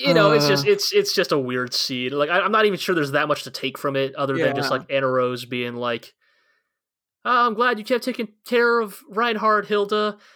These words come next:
Speaker 1: The last time I asked somebody to take care of Reinhard,
Speaker 2: He
Speaker 1: he
Speaker 2: died.
Speaker 1: died."
Speaker 2: Yeah.
Speaker 1: So
Speaker 2: Oh, boy. Aw.
Speaker 1: <laughs>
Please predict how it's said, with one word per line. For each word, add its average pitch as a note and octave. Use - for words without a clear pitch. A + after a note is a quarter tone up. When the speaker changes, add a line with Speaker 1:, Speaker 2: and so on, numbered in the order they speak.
Speaker 1:
The F#3
last A#3
time A3+
I A3
asked G#3+
somebody G#3
to G3
take G#3
care G#3+
of F3
Reinhard, F#3+
Speaker 2:
He C#4+
Speaker 1:
he D4+
Speaker 2:
died. C#4+
Speaker 1:
died." G#3
Speaker 2:
Yeah. F#3
Speaker 1:
So E3
Speaker 2:
Oh, E3
boy. C#3+
Aw. C#3
Speaker 1:
<laughs> -